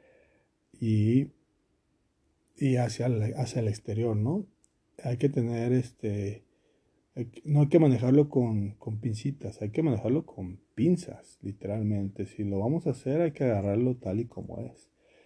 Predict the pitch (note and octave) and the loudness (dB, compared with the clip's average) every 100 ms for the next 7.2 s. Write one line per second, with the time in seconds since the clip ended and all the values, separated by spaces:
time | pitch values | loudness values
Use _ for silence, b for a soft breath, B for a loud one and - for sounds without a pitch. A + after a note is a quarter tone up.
0 | b b - G#2+ G2 C3 D3 B2 A#2 C#3 | b b -8 -4 0 0 0 0 2 2
1 | D3 C#3+ C#3 D#3+ B2+ A#2+ A2 - - F#2+ | 0 0 2 2 2 -2 -8 -10 -12 -10
2 | G2+ - G2+ G2 A2 E3 F3 E3+ A2 - | -10 -12 -14 -14 -12 -8 -8 -10 -18 -18
3 | G2 - - G#2 C3+ B2+ A#2+ _ b b | -18 -14 -10 -6 -2 -4 -4 _ b b
4 | b b b _ _ C3+ A2+ - - G#2 | b b b _ _ -6 -6 -6 -4 0
5 | G#2 B2 D3 E3+ C#3+ C#3 C3+ D3+ C#3+ C3+ | 2 2 4 2 4 4 4 0 -2 -2
6 | G2 - A2+ A#2 C3 C3+ - G#2+ G2 F2+ | -4 -4 -2 2 2 2 -2 -4 -4 -4
7 | E2 | -8